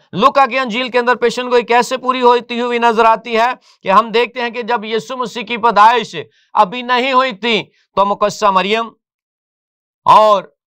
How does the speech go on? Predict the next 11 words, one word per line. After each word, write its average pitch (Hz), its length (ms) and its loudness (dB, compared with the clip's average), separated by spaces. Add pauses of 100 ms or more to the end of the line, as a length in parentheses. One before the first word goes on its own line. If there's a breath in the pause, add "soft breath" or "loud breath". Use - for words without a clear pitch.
(120)
यूसुफ 185 560 -4 (480)
दोनों 247 440 2
के 247 140 -4
दोनों 202 360 0 (760)
कहां 196 200 4
पर 240 200 2
गए? 240 280 -2 (1400)
बैतलहम 175 540 -2
के 165 100 -14
अंदर 143 220 -12
गए। 104 160 -16